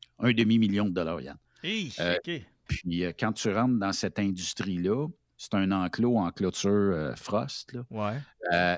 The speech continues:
Speaker 1: et, euh, tu rentres, t'as pas, t'as pas d'affaire à, tu peux pas rentrer. Il y a pas de porte, il y a, c'est pas, tu peux pas rentrer dans le building. Et, euh, quand tu remplis le document, on te fait signer un document qui dit, «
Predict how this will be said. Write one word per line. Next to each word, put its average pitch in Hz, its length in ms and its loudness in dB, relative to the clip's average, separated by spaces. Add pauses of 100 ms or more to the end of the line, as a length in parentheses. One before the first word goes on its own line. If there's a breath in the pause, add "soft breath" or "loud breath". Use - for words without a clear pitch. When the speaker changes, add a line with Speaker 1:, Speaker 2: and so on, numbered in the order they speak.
(120)
Speaker 1:
et, 92 300 0
euh, 90 80 2
tu - 160 -2
rentres, 101 280 2
t'as 95 80 0
pas, 107 260 2
t'as 92 100 -4
pas 107 120 0
d'affaire 113 320 2
à, 85 260 2 (140)
tu - 120 -6
peux 175 120 2
pas 143 180 6
rentrer. 98 360 0
Il 90 60 -2
y 95 40 2
a 101 40 -2
pas - 160 2
de - 160 -4
porte, 139 280 -2
il 110 60 -2
y 104 40 0
a, 87 80 -2
c'est - 140 -12
pas, 120 260 2 (180)
tu - 120 -12
peux 175 100 2
pas 147 200 4
rentrer 85 340 -6
dans 90 100 -4
le 85 60 -6
building. 76 380 -10 (520 soft breath)
Et, 98 380 -2
euh, 87 280 0 (360)
quand 117 260 0
tu - 260 -4
remplis 101 360 -2
le 120 60 -2
document, 104 640 -2
on 98 60 -4
te - 80 -18
fait 104 120 -4
signer 117 560 0
un 87 200 -2
document 92 500 -4
qui 95 180 -10
dit, « 90 460 -6